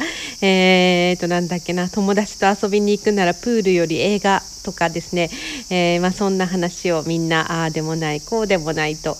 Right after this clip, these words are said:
えー、自分の意見をですね、教えてくれたんですけれども、えー、昨日も楽しかったですね。宇宙ってなんだ？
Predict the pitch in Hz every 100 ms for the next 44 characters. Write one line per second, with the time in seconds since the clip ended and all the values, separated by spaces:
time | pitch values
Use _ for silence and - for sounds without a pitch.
0 | - - 185 175 160 170 180 175 190 -
1 | 170 156 147 151 - 160 147 160 165 160
2 | 170 160 160 - 165 165 170 170 160 -
3 | 151 147 151 156 151 - - - - -
4 | 180 180 175 175 - 247 330 339 330 320
5 | 302 302 - 202 175 160 151 175 170 190
6 | 277 - - 311 302 294 285 262 254 240
7 | 214 196 180 - - - - - 180 175
8 | 165 156 156 180 190 156 143